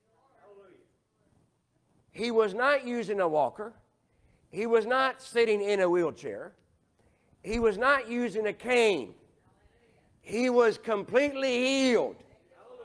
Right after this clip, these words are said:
And we had great fellowship together. So, brother, you just take that.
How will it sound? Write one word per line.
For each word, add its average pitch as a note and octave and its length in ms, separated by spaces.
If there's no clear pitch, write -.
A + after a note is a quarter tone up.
And G3 140
we G#3+ 100
had G3+ 440
great A#3 300
fellowship A#3 420
together. C3+ 460
So, F3 180
brother, G#3+ 280
you A3+ 100
just A#3 200
take C4 240
that. C#3 320